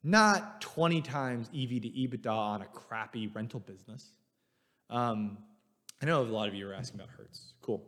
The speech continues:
So Sheepster is saying Nikola will hit a hundred. Um, it's interesting because a lot of people online like to, um, w-, especially when people are opining about these stocks, right? Like, y-, you have a really good chance of being right,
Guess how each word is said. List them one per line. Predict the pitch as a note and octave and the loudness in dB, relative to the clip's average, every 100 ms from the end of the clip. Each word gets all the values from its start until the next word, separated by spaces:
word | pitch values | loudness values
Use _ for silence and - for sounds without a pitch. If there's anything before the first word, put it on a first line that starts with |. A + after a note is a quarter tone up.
| - | -4
So | - D3+ C3 - - - | 6 8 8 2 -14 -12
Sheepster | - G3+ G3+ - G3+ | 0 2 2 10 10
is | F#3+ F#3+ | 10 8
saying | E3+ E3+ D#3 | 4 4 2
Nikola | D#3 E3 | 2 6
will | D3+ C#3+ C3+ | 6 6 6
hit | C3+ | 4
a | B2 | 2
hundred. | A#2+ G#2 F#2+ - - _ _ _ - | 0 -4 -8 -10 -20 _ _ _ 8
Um, | D3 C#3+ C3+ C3 - - _ _ _ _ _ _ - - - - | 8 8 4 -2 -12 -20 _ _ _ _ _ _ -14 -12 -8 0
it's | E3 | 2
interesting | A#3+ A3+ F#3+ D3+ B2+ | 4 2 2 0 0
because | A#2 C#3+ | 0 0
a | C3 | 4
lot | F#3 | 4
of | A#3 | 4
people | C#4+ C#4+ | 0 0
online | A3+ E3 C3+ C3+ C3+ | -2 0 0 0 0
like | A#2+ G#2+ | -4 -6
to, | B2 A2 G#2+ G#2+ - - _ _ _ _ - | -6 -4 -4 -8 -14 -20 _ _ _ _ -6
um, | A2+ A2 G#2 G#2+ | -2 0 -2 -4
w-, | C#3+ C#3 D3+ | -6 -8 -4
especially | E3+ - G#3+ A#3 G#3 | -2 2 2 2 0
when | E3+ D3+ D3 | 0 0 0
people | C3+ C#3 B2 C3+ B2+ B2 | 0 -4 0 4 4 2
are | B2+ A#2+ A2+ A2 | -4 -2 0 -2
opining | A2+ C3 B2+ A#2+ | -4 -6 -4 -2
about | G#2+ G#2+ | -2 -4
these | G#2 | -4
stocks, | - C#3+ | -2 0
right? | D#3+ D3+ | 2 2
Like, | C#3+ - - _ _ | 2 -2 -20 _ _
y-, | F#3 F#3+ - _ _ - | -14 -14 -16 _ _ 2
you | E3+ | 8
have | G3+ | 8
a | F3+ | 10
really | G3 G#3 | 12 12
good | D#3+ C#3 | 10 6
chance | D3 C#3+ C3+ | 2 0 -2
of | |
being | A#2 F#2+ | -6 -6
right, | F#2+ F#2+ - | -12 -18 -20